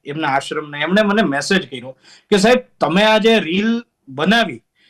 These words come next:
એ પછી અમારા ભગતમાં ભગવાન પુસ્તકનું વેચાણ વધી ગયું." તો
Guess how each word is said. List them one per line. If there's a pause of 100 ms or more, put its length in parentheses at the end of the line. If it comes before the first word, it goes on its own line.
(120)
એ
પછી
અમારા
ભગતમાં
ભગવાન
પુસ્તકનું
વેચાણ
વધી
ગયું." (580)
તો